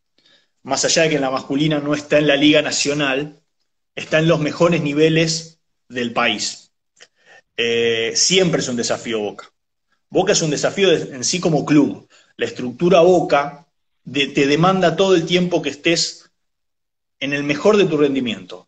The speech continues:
siempre, en pre-, progresar en, en el estudio de lo que estás haciendo,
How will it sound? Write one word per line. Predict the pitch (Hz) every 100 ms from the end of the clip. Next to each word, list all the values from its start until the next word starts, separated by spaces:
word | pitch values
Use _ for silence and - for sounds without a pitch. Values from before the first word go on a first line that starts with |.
| _
siempre, | - - - 170 127 104 104 104 - _ _
en | 127 131 131 131 131 - _ _ _ _ 110
pre-, | 131 127
progresar | 123 139 135 131 170 160
en, | 143 135 123 120 120
en | 117
el | 120
estudio | 123 - 180 175 160 139
de | 120
lo | 113
que | 113
estás | - 120
haciendo, | 117 190 202 190 190 185